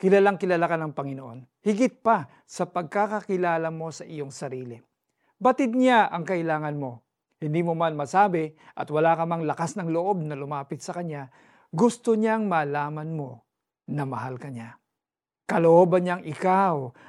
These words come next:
ay pagpalain at bigyan ng buhay na walang hanggan. Let's pray. Panginoon, maraming salamat sa lahat ng mga ipinagkaloob niyo sa akin. Sa buhay na ito, kayo ang nag-iisang nakakaalam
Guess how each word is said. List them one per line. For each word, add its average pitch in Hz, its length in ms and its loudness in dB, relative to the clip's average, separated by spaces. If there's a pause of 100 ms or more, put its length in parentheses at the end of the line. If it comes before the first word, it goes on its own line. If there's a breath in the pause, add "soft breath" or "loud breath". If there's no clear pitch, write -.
(120)
ay 165 160 0
pagpalain 214 1040 8 (320 soft breath)
at 165 160 0
bigyan 151 800 0
ng 131 240 -10
buhay 143 480 -2
na 135 80 -6
walang 131 280 -6
hanggan. 123 480 -12 (720)
Let's 185 320 4
pray. 143 400 6 (880)
Panginoon, 214 400 8
maraming 185 480 8
salamat 220 640 4
sa 156 160 -2
lahat 165 480 0
ng 156 80 -4
mga 156 260 0 (220)
ipinagkaloob 196 640 8
niyo 165 160 2
sa 143 240 -4
akin. 123 300 -10 (580)
Sa - 160 6
buhay 254 320 10
na 226 80 6
ito, 180 480 4
kayo 214 560 8
ang 190 160 -2
nag-iisang 175 880 0
nakakaalam 214 800 2